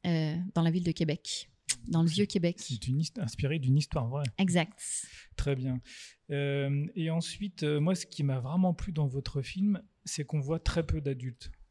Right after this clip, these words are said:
Speaker 1: Oui.
Speaker 2: Tout le film tourne autour des enfants, des ados.
Speaker 1: Mm.
Speaker 2: C'est un point de vue assez intéressant, c'est, c'est assez rare.
Speaker 1: Alors, c'était déjà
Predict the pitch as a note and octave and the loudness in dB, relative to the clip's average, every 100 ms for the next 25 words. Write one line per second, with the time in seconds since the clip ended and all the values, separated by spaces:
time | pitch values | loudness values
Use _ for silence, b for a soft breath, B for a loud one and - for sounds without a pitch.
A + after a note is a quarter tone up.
0 | - G3+ G3+ E3+ D#3 - F#3 E3+ D#3+ C#3+ | 4 6 8 6 4 2 2 2 2 2
1 | C3+ E3 C3+ C3+ C3 C3 D3 C3 B2 B2+ | 0 -2 -2 -2 -2 -4 -2 -2 0 -2
2 | B2+ B2 G3 F#3+ _ _ _ b b b | -2 -4 -4 -8 _ _ _ b b b
3 | b b b - C#3 C3 D3 C#3 E3+ D#3+ | b b b -6 -2 0 2 2 2 4
4 | D3 C3 B2+ D3+ G3+ - A#2+ A2+ C3 A#2+ | 2 2 -2 0 0 0 -6 -8 -6 -4
5 | E3 D3+ B2 - - A3 A3+ A#3+ A#3 A3 | -2 -2 -4 -6 4 6 6 4 4 6
6 | D4 | 8